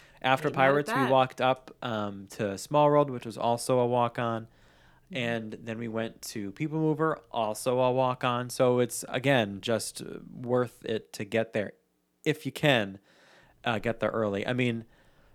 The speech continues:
Speaker 1: Mine Train was forty-five minutes when we got there at nine thirty, which is not, that's, like, not terrible
Speaker 2: It's not
Speaker 1: for that
Speaker 2: terrible.
Speaker 1: attraction.
Speaker 2: Not terrible.
Speaker 1: Uh, also, Haunted Mansion was forty-five minutes.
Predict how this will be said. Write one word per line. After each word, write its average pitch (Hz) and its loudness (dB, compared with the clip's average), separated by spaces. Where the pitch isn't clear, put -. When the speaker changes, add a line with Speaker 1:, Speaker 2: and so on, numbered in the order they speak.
Speaker 1:
Mine 139 2
Train 143 -2
was 110 -4
forty-five 117 0
minutes 165 -4
when 165 -8
we 165 -8
got 165 -6
there 170 -2
at - -12
nine 170 -4
thirty, 170 -4
which 143 -6
is 104 -8
not, 104 -4
that's, 117 -2
like, 139 0
not 147 -2
terrible 156 2
Speaker 2:
It's 131 -2
not - -2
Speaker 1:
for - -2
that 135 0
Speaker 2:
terrible. - 0
Speaker 1:
attraction. 160 -4
Speaker 2:
Not 107 -12
terrible. 240 -8
Speaker 1:
Uh, 135 -2
also, 170 -4
Haunted 185 -4
Mansion 113 -2
was - -16
forty-five - -6
minutes. - -12